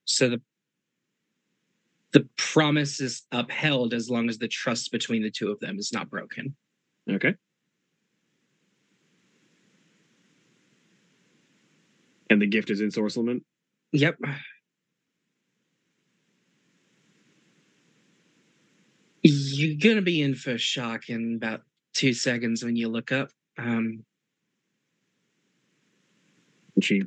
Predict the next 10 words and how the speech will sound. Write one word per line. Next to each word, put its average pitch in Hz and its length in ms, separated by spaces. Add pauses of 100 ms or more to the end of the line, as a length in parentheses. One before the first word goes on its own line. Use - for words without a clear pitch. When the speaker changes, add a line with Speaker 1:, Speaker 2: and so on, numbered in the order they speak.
Speaker 2:
like, 98 240
pulls 98 280
back 90 360
and 90 240 (120)
looks 107 380
you 98 160
up 92 160
and 92 160
down. 90 380 (3250)
Speaker 1:
Hi. 143 560